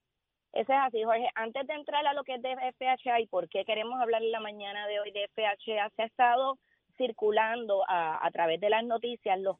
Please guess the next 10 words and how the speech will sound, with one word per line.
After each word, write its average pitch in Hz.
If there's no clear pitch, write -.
cambios 220
en 190
cuanto 165
a 156
la 156
pru-, 160
puntuación 170
crediticia 214
en 202
los 196